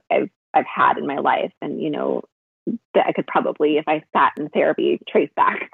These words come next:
<laughs> to my childhood, you know, or whatever it is. And, and, um, and yet I'm getting faster and better at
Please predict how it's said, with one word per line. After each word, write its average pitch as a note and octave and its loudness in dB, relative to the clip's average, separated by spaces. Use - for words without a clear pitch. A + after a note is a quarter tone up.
<laughs> - -10
to D#4 4
my D#3+ 4
childhood, D#3+ 2
you E3+ 2
know, D3 -2
or D#3+ 4
whatever D#3+ 2
it - -2
is. D#3 0
And, D3+ -6
and, D#3+ -2
um, D3+ -2
and F3 2
yet E3+ 6
I'm D#3+ 0
getting D3 -4
faster C#3+ -2
and C#3+ -4
better C#3+ 2
at C#3 2